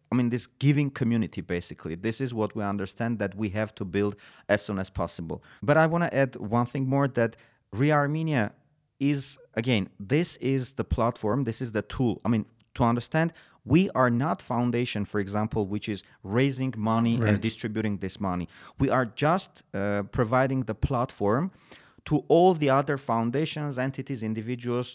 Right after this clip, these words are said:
Speaker 1: to come together to solve their problems using Re Armenia as the tool. A lot of different foundations are putting their projects, uh, on Re Armenia platform, using the platform as a tool. In five or ten years, as you, as you said,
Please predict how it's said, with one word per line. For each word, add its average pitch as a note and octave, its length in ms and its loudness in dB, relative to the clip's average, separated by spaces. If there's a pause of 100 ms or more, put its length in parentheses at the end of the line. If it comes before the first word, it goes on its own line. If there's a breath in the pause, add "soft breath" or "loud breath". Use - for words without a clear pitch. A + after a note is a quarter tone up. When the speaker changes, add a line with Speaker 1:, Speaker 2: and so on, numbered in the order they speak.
Speaker 1:
to C3 120 -8
come D3 240 -4
together C3+ 420 -2
to - 160 -6
solve B2 300 -4
their A2 160 -2
problems C#3+ 560 0
using A2+ 280 0 (100)
Re B2+ 60 0
Armenia B2+ 460 0
as A2 180 0 (120)
the G#2 60 0
tool. F#2+ 280 -4 (240)
A - 60 -2
lot B2 160 2
of B2 100 -8
different A#2 300 -2
foundations A2+ 760 -2 (360 loud breath)
are C3+ 340 6 (240 soft breath)
putting C#3 280 2 (100)
their A#2+ 240 4 (220)
projects, A#2+ 600 0
uh, G2+ 260 -4
on B2 320 2
Re A2 60 2
Armenia G#2 380 2
platform, G2 480 -2 (100)
using G#2 200 -2
the F#2 80 -8
platform G2 460 -4
as F2+ 160 -8
a F#2 120 -4 (480)
tool. G2+ 200 -4
In D3+ 160 4
five D3+ 360 2
or B2+ 100 4
ten C3 260 -2
years, A#2+ 300 0
as G#2 160 -4
you, A#2 160 -4 (260)
as G2+ 140 -4
you B2 60 -4
said, B2 320 -2